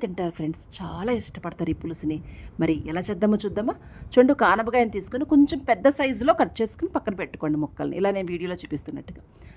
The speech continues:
So, ముందుగా స్టవ్ వెలిగించుకొని, బాండి పెట్టుకొని, ఒక్క టేబుల్ స్పూన్ ఆయిల్ మాత్రమే వాడండి,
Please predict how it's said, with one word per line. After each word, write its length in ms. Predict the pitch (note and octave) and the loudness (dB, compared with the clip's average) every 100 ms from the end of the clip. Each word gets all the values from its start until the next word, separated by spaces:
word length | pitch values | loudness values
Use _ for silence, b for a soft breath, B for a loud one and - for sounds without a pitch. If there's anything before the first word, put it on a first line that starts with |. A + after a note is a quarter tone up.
| B - | B -2
So, 80 | F3+ E3 - F#3 | 0 0 -4 -2
ముందుగా 240 | F#3+ G3 - | 0 0 0
స్టవ్ 200 | G#3+ F#3 | -2 0
వెలిగించుకొని, 640 | A3+ G3 F#3 - E3+ F3 E3+ - | 0 -2 -6 -2 0 0 -4 -6
బాండి 240 | F3 F3 G3 F#3+ | -4 -2 -2 -2
పెట్టుకొని, 400 | - E3+ E3 E3+ - - E3 F3+ | -4 -4 -4 -6 -10 -10 -4 -4
ఒక్క 320 | - - C#4 C#4 | -6 -4 0 4
టేబుల్ 240 | B3+ A3+ A#3+ | 4 4 -6
స్పూన్ 260 | - B3+ A#3+ A3 | -4 0 4 2
ఆయిల్ 180 | G#3 A3 A3 | 2 -4 -4
మాత్రమే 340 | A3 A3+ C4+ G#3+ | -4 -4 -2 0
వాడండి, 360 | B2+ - - | -2 -6 -14